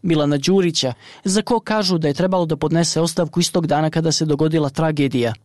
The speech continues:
Neformalne studentske grupe Stav i Sviće, koje su od početka uključene u proteste, ocijenile su da režim još uvijek nije odgovorio na predstavljene zahtjeve. Nakon nesreće, u Novom Sadu i Beogradu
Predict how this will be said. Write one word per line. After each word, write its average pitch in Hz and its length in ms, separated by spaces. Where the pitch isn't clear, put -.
Neformalne 165 580
studentske 160 580
grupe 165 320
Stav 165 300
i 131 40
Sviće, 156 520
koje 196 200
su 190 120
od 165 60
početka 185 440
uključene 165 460
u 135 60
proteste, 160 580
ocijenile 214 560
su 160 140
da 156 100
režim 175 300
još 151 180
uvijek 202 220
nije 185 180
odgovorio 165 480
na 156 80
predstavljene 160 680
zahtjeve. 156 580
Nakon 170 300
nesreće, 156 520
u 202 100
Novom 180 280
Sadu 180 300
i 160 40
Beogradu 156 580